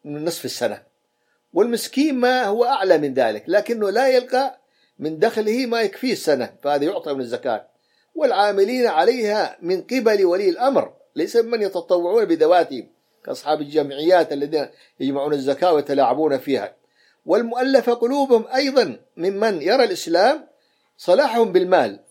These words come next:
أو اكتفاء شرهم. وفي الرقاب أي العبيد من أهل، من الذين تحت الإسلام حتى يحروا أنفسهم، وهكذا المؤلفة قلوب الرقاب والغارمين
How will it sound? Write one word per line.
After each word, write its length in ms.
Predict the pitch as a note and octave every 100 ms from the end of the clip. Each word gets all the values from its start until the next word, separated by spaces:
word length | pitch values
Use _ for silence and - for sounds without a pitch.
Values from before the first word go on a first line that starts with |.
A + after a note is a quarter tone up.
| -
أو 200 | F3 E3
اكتفاء 420 | - - - A#3+
شرهم. 500 | - D#3+ C#3 A#2+ G#2 _ _ _ _ _ _ _ _ _ -
وفي 200 | A#2+ -
الرقاب 680 | C3+ C#3+ C#3 E3+ G3+ G#3 C3 _ _ B2
أي 140 | B2+
العبيد 720 | A#2 A#2 A#2+ G3+ A3+ D3+ - _ -
من 200 | G#2+ -
أهل، 260 | A#2+ B2+
من 120 | B2+
الذين 400 | C3 B2+ C3+ C3+
تحت 260 | C3+ - -
الإسلام 640 | C3 - C#3 F3+ G#3+ B2+ - _ _ _ _ _
حتى 340 | - - C3
يحروا 340 | B2+ C#3+ C#3 C3+
أنفسهم، 560 | - G3 A3 G#3+ C3 _ _ _ _ _ _ -
وهكذا 800 | A2 C3+ E3+ F#3 G#3 F#3+ G#2+ - _ _ _ _ _ _ -
المؤلفة 580 | A#2 A#2 A#2+ D3 C#3+ C#3
قلوب 320 | B2+ D#3+ F#3+
الرقاب 360 | E3 C#3+ F#3 F#3
والغارمين 960 | E3+ D#3 D#3+ E3 E3+ C#4+ B3+ C#3+ G2